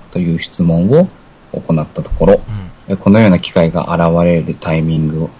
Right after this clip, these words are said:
Speaker 1: は、えー、個別タスクを行うエイチエルエムアイ、あの、
Speaker 2: うん。
Speaker 1: 高レベル機械知能
Speaker 2: うん。うん。
Speaker 1: が実現されるよりもずっと後になるということが、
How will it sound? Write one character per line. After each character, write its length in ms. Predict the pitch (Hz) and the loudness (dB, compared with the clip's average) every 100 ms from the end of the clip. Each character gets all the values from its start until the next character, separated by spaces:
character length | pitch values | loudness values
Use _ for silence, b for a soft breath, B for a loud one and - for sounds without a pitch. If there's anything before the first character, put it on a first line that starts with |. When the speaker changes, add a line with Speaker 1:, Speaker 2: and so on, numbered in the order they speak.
| - | -4
Speaker 1:
は、 280 | 98 98 - - - | 0 2 0 -6 -4
え 160 | 98 92 | 2 2
ー、 20 | |
個 160 | - 98 | 2 2
別 200 | 95 - | 2 2
タ 140 | 92 | -2
ス 120 | - | -2
ク 100 | - | -2
を 80 | 127 | 0
行 320 | - 95 - | 0 -6 -2
う 380 | 90 85 90 110 - | 2 4 2 0 -2
エ 80 | 92 | -4
イ 40 | 90 | 0
チ 120 | 87 | 0
エ 60 | |
ル 80 | 85 | 2
エ 60 | 82 | 2
ム 120 | 85 | 0
ア 100 | 76 | -2
イ、 80 | - | -6
あ 120 | 85 | -4
の、 100 | 80 | -4
Speaker 2:
う 40 | 78 | -4
ん。 20 | |
Speaker 1:
高 300 | 90 101 98 | -2 2 4
レ 140 | 101 95 | 6 4
ベ 120 | 92 | 4
ル 140 | 87 - _ - | 2 -4 _ -14
機 140 | - | -8
械 240 | 123 98 107 | 0 2 2
知 200 | 104 98 | 2 0
能 100 | 85 | 0
Speaker 2:
う 20 | |
ん。 160 | 87 87 - 107 | -4 -14 -14 -10
う 40 | |
ん。 200 | 95 85 - - - | -10 -10 -16 -16 -6
Speaker 1:
が 80 | 101 | -2
実 260 | 95 - | -2 0
現 160 | 98 92 | 0 2
さ 60 | |
れ 140 | 95 92 | 2 2
る 100 | 98 | 4
よ 140 | 95 | 2
り 100 | 87 | 2
も 160 | 104 139 | 2 0
ず 140 | 120 | -2
っ 40 | - | -2
と 120 | 98 | -2
後 180 | 95 80 | 0 -2
に 80 | |
な 80 | 85 | -4
る 100 | 76 | -6
と 120 | - | -6
い 40 | - | -6
う 40 | |
こ 80 | - | -6
と 100 | - | -4
が、 180 | - | -2